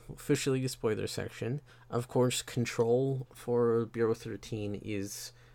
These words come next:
Talia herself, which is why Abel Horn never actually successfully kills her. Of course, I mentioned the entire problem with Bureau thirteen and the fact that it just kinda disappears. Um, luckily, the Psi Corps was attached to them, so we can just say that they were swallowed up.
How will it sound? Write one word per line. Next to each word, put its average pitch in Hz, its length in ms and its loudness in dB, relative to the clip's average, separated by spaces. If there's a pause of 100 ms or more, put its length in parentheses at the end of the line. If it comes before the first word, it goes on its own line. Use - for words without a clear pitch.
(100)
Talia 104 440 0
herself, 113 600 -4
which 104 140 -2
is 101 140 -4
why 101 220 0
Abel 107 480 -4
Horn 101 280 -2
never 101 200 0
actually 113 540 -4 (160)
successfully 107 560 -6
kills 98 300 -4
her. 117 160 -2 (600)
Of - 80 -14
course, 139 220 0
I 139 80 0
mentioned 127 440 0
the 113 80 0
entire 107 300 -4
problem 101 460 -4
with 92 160 -6
Bureau 95 220 -2
thirteen 95 440 -6
and 92 100 -8
the 90 60 -10
fact 95 240 -10
that 98 100 -6
it 95 140 -4
just - 180 -10
kinda - 300 -8
disappears. - 800 -10 (600)
Um, 95 520 -6 (160)
luckily, 131 840 0
the 120 200 0
Psi 120 260 -2
Corps 110 220 0
was 98 140 0
attached 107 480 -4
to - 120 -8
them, 95 260 -2
so 101 140 -4
we 98 120 -2
can 101 120 -8
just 98 160 -4
say 98 140 0
that 92 180 -2
they 92 60 -2
were 95 100 -10
swallowed 95 440 -2
up. 151 180 -2